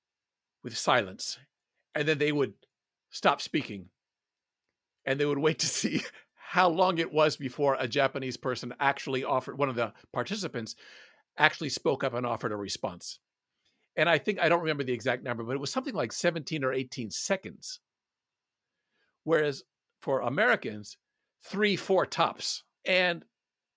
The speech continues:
if you're in negotiation, if you're negotiating with maybe a Japanese company or,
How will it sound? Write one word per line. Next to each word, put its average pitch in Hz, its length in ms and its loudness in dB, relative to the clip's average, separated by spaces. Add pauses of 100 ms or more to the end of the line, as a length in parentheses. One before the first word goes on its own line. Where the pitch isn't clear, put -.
(120)
if - 160 -8
you're 240 160 0
in 214 100 0
negotiation, 147 1040 -2
if 139 200 -6
you're 151 160 0
negotiating 139 640 0
with 120 180 -4
maybe 123 200 -4
a 117 60 -6
Japanese 110 440 -8
company 151 340 -8
or, 117 240 -4